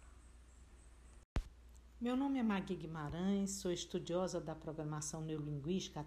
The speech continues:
trinta anos e quero conversar com vocês sobre a quinta causa,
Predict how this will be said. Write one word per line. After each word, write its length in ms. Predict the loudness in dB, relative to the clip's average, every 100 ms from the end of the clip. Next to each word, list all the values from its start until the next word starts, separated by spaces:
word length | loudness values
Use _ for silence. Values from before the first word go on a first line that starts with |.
| -2
trinta 380 | 4 4 4 0
anos 600 | 0 0 0 0 -4 -8 -12 -20 -20 -20 -16 -12
e 40 |
quero 280 | 0 2 2
conversar 680 | 2 2 2 2 0 0 -8
com 120 | -6
vocês 540 | -4 -4 0 4 4 4
sobre 460 | 0 0 0 -4 -8 -18 -20 -6
a 100 | -6 -6 -4
quinta 340 | 0 2 2 0
causa, 840 | -2 -2 0 2 0 0 -2 -4